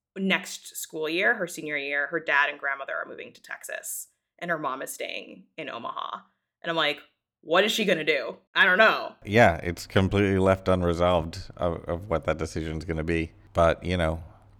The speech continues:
Speaker 2: Eric put her together with Nick, so.
Speaker 1: That was so interesting. So n-
Speaker 2: Are we getting into the ending right now?
Speaker 1: Yeah, let's, let's go straight into the end. Why not? We'll bounce around. What is time?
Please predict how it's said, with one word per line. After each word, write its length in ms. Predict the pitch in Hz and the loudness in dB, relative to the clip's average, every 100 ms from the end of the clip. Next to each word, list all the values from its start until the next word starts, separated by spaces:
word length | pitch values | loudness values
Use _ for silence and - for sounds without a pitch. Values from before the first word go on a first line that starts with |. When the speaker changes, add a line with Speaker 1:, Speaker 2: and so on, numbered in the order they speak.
| - | -6
Speaker 2:
Eric 360 | - 87 85 - | 2 4 2 0
put 140 | 95 | -2
her 80 | 90 | 0
together 440 | 90 85 90 92 92 | 0 2 2 4 2
with 240 | 92 92 | 0 -2
Nick, 260 | 95 101 - | -4 -4 -6
so. 380 | - 82 85 87 | -10 -8 -8 -10
Speaker 1:
That 180 | - 381 | 0 2
was 160 | 494 - | 4 4
so 220 | - 269 | 4 4
interesting. 300 | 247 240 170 | 4 -2 -2
So 140 | 165 | 0
n- 260 | 220 220 - - | 0 -2 -8 2
Speaker 2:
Are 80 | 104 | 6
we 140 | 110 | 10
getting 200 | 113 110 | 10 10
into 220 | 110 110 | 8 4
the 180 | 113 107 | 6 8
ending 280 | 104 107 107 | 10 10 10
right 180 | 104 101 | 10 10
now? 240 | 104 127 131 | 8 8 6
Speaker 1:
Yeah, 100 | 359 | 4
let's, 240 | 415 427 | 4 4
let's 100 | 453 | 4
go 100 | 480 | 6
straight 180 | 466 381 | 6 4
into 120 | 254 | 0
the 100 | 214 | 0
end. 180 | 160 151 | 0 2
Why 140 | 240 262 | 4 6
not? 400 | 220 165 165 175 - | 6 6 4 0 2
We'll 160 | 415 | 6
bounce 240 | 320 302 302 | 6 6 4
around. 420 | 233 196 165 170 | 4 4 2 0
What 180 | 240 427 | 0 0
is 180 | - 359 | 0 -2
time? 600 | 247 160 156 160 262 | -2 -2 -2 -6 -12